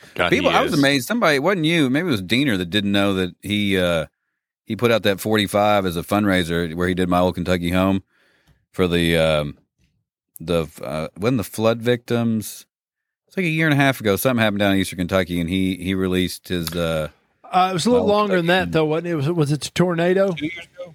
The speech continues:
Speaker 2: Oh, it could have been that. Could have been that. But that was amazed
Speaker 3: So
Speaker 2: people
Speaker 3: that was
Speaker 2: didn't
Speaker 3: pretty
Speaker 2: know about
Speaker 3: bad.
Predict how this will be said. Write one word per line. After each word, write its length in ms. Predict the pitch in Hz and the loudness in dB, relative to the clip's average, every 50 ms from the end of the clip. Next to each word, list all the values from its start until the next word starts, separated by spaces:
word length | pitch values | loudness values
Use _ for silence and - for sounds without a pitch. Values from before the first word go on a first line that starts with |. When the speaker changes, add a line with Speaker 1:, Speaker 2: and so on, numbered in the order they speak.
| _ _ - | _ _ 0
Speaker 2:
Oh, 100 | 131 135 | 0 0
it 60 | 131 | 2
could 120 | - 180 180 | 2 0 0
have 80 | 165 | 2
been 160 | 143 127 113 | 2 0 2
that. 340 | 107 101 101 101 98 95 - | 2 4 4 4 2 0 -2
Could 140 | - - 135 | -4 -2 0
have 40 | 120 | 0
been 120 | 107 98 92 | 2 0 0
that. 260 | 87 85 85 85 - _ _ _ _ _ _ _ _ _ _ _ _ _ _ _ _ _ _ _ _ _ _ - | 0 0 -2 -2 -4 _ _ _ _ _ _ _ _ _ _ _ _ _ _ _ _ _ _ _ _ _ _ -4
But 80 | - 110 | 0 0
that 40 | |
was 120 | 123 127 110 | 2 2 2
amazed 240 | 107 104 104 92 - | 2 2 2 2 2
Speaker 3:
So 0 | |
Speaker 2:
people 120 | 101 165 | 2 2
Speaker 3:
that 40 | 175 | 2
was 80 | 170 90 | 2 0
Speaker 2:
didn't 60 | 85 | 0
Speaker 3:
pretty 180 | 87 87 87 90 | 0 0 0 0
Speaker 2:
know 60 | 131 131 131 127 | 0 -2 -2 -4
about 40 | 127 82 | -6 -6
Speaker 3:
bad. 200 | 80 80 78 | -8 -8 -8